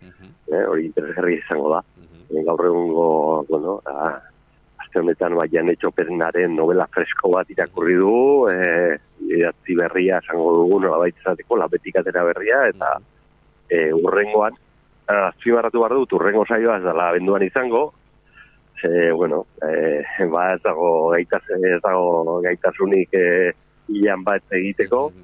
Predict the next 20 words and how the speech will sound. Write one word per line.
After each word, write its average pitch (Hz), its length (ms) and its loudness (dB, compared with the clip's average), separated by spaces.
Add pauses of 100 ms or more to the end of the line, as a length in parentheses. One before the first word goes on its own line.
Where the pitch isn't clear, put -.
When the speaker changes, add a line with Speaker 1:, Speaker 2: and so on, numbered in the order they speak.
Speaker 2:
orduan 98 300 0
hurrengoa 113 480 2
izango 113 420 0
da 95 460 0 (560)
uztarrilan, 107 680 -4
Speaker 1:
Mhm. 98 340 -20 (180)
Speaker 2:
eh? 143 120 0 (800)
Speaker 1:
Hori 87 140 -20
da. 101 140 -20 (640)
Speaker 2:
Eta, 82 1120 -2
eta 80 260 -2
hori, 87 180 -6 (140)
esan 85 340 -4
bezala, 85 800 -2
Babilonia, 82 720 -2 (1160)
eh, 73 220 -6
eh, 71 400 -14 (120)
Juan 78 140 -2
Mari 82 140 -4
Irigoyenen 92 680 0